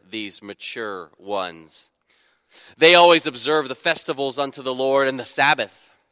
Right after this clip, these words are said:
They have a disciplined way of showing up according to the calendar expectations. Some we read worship angels,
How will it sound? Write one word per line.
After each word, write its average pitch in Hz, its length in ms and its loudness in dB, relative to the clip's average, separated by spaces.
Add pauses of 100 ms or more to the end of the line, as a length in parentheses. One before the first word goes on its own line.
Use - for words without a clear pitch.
(480)
They 151 120 2
have 156 120 2
a 139 40 -6
disciplined 139 600 -6
way 135 260 2
of 123 80 -2
showing 139 380 -4
up 135 160 -4
according 131 380 -8
to - 120 -16
the 117 80 -14
calendar 123 540 -8
expectations. 107 1120 -12 (640)
Some 175 380 2
we 170 120 0
read 160 280 -2
worship 143 360 -4
angels, 175 480 0